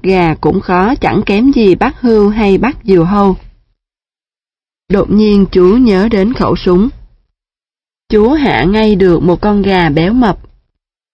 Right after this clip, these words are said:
Chú nấu tất cả lên, và món súp này là món ăn thực sự ngon miệng đầu tiên mà họ được ăn.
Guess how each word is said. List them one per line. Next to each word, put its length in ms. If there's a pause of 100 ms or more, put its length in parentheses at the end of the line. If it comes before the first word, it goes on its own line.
(160)
Chú 220
nấu 260
tất 220
cả 160
lên, 340 (280)
và 220
món 260 (100)
súp 160
này 300
là 140
món 240
ăn 260
thực 220
sự 260
ngon 300
miệng 240
đầu 200
tiên 420
mà 220
họ 200
được 220
ăn. 260